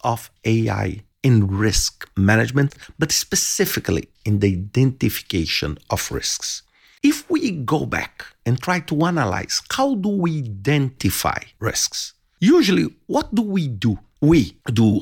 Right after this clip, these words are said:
a brainstorming, we do a nominal group technique, we gather people together to discuss potential risks. And most of the time, we are evaluating risks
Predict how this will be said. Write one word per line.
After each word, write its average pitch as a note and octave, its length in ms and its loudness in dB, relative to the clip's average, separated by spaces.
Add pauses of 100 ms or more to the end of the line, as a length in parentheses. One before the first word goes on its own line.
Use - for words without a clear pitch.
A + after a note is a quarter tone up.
a - 80 0
brainstorming, F3+ 960 2
we A#2 300 -2
do A#2+ 300 2
a A2 40 2
nominal C3+ 560 4
group B2+ 340 -2
technique, D3+ 640 -2
we C#3 220 0
gather E3+ 520 0
people C#3 520 -2 (160)
together F2+ 640 -4
to D3 100 4
discuss - 920 -2 (100)
potential F#2+ 560 0
risks. - 500 -6 (120)
And A#3 180 4
most C#4 560 4
of - 160 -2
the G3+ 80 0
time, F#3 480 -4 (160)
we G3 400 0
are C3 320 0
evaluating B2+ 1000 0
risks - 560 -2